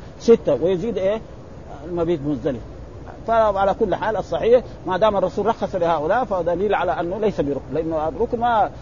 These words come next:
ما يسقط عن أي، أي إنسان. فلذلك قال هذا معناه باب تقديم الضع-، دفع الضع-، الضعاف من النساء وغيرهن، ها، يعني إيه؟ الأطفال الصغار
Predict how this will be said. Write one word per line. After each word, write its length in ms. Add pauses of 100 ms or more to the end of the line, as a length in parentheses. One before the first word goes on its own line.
(280)
ما 100
يسقط 320
عن 160
أي، 240 (120)
أي 260
إنسان. 280 (100)
فلذلك 540
قال 140
هذا 180
معناه 300
باب 180 (120)
تقديم 280
الضع-، 380 (340)
دفع 200
الضع-، 380
الضعاف 400
من 200
النساء 600
وغيرهن، 720 (320)
ها، 200
يعني 260
إيه؟ 260
الأطفال 400
الصغار 480